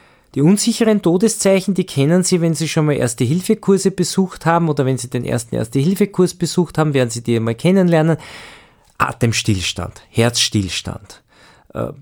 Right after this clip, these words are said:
Bewusstlosigkeit. Ja? Also das sind so,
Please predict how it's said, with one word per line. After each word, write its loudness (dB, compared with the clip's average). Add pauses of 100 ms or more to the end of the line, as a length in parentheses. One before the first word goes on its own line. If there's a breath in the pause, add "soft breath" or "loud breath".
(100)
Bewusstlosigkeit. -2 (160)
Ja? 0 (280 soft breath)
Also -2
das 0
sind 2
so, 0